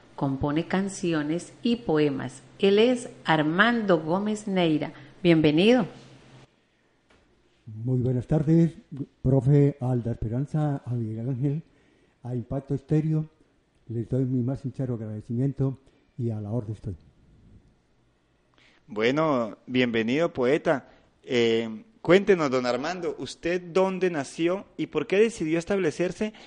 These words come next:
Speaker 3: en este bello municipio de Villa del Rosario, que es nuestra cuna de Colombia? Porque, como usted sabe, aquí nació la República y estamos caminando hacia el dos mil veintiuno, ¿no? El, el bicentenario. ¿Usted cómo decidió quedarse acá en la tierra de Santander?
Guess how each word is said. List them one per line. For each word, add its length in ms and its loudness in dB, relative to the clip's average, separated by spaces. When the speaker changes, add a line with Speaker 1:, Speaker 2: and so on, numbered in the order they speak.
Speaker 3:
en 180 2
este 320 0
bello 380 8
municipio 720 2
de 180 0
Villa 260 -2
del 120 -6
Rosario, 400 -8
que 80 -10
es 60 -10
nuestra 440 -12
cuna 300 -6
de 80 -8
Colombia? 400 -6
Porque, 240 -14
como 200 -12
usted 200 -12
sabe, 380 -6
aquí 300 -8
nació 260 -8
la 140 -4
República 640 -10
y 80 -8
estamos 340 -8
caminando 600 -6
hacia 180 -8
el 80 -10
dos 180 -10
mil 220 -8
veintiuno, 540 -8
¿no? 260 -12
El, 380 -8
el 160 -8
bicentenario. 800 -8
¿Usted 300 -10
cómo 260 -8
decidió 560 -8
quedarse 440 -2
acá 360 -8
en 140 -8
la 160 -8
tierra 320 -4
de 80 -4
Santander? 760 -8